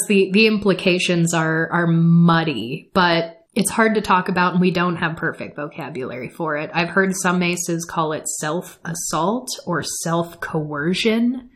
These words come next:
where they're saying, "I did technically <laughs> consent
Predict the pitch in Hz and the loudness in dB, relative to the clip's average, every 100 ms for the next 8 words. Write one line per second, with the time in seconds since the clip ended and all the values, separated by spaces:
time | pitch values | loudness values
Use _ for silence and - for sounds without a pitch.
0 | _ 170 185 175 175 170 185 170 170 - | _ 0 2 4 2 2 2 2 0 0
1 | 175 170 196 202 185 - - - 185 185 | 0 4 4 4 2 -4 -8 -2 -2 2
2 | 196 190 190 180 170 165 170 - - - | 4 4 2 0 2 4 2 0 -12 -10
3 | - 190 175 170 180 170 - - | 0 2 2 2 2 2 -2 -12